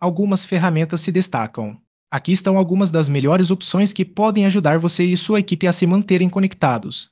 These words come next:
mesmo à distância. Ferramenta: Zoom, recursos principais, gravação, salas de espera, preço aproximado, a partir de real quarenta e nove mês. Ferramenta:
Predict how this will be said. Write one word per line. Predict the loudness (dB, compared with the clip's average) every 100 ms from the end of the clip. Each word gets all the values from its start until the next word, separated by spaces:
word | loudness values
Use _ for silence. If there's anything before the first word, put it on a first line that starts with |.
| -4
mesmo | -2 2 2
à | 2
distância. | 0 0 -2 -2 -4 -12 _
Ferramenta: | -2 0 2 0 -2 -8 -16 _ -12
Zoom, | -2 0 0 -4
recursos | -6 -2 -2 -2 -2
principais, | -2 -2 -2 -2 -2 -6 -12 _
gravação, | -2 2 2 0 -2 -2 -8 _
salas | -8 -2 0 2
de | 0
espera, | -2 0 0 0 -6 _
preço | -4 -2
aproximado, | -2 -2 0 2 2 0 -4 -14 _
a | -2
partir | 0 0 0
de | 2
real | 2 2 2
quarenta | 2 0 0 0
e |
nove | 2 2 2
mês. | -2 -2 -4 -10 -12 _ _ _
Ferramenta: | 0 2 2 0 -6 -18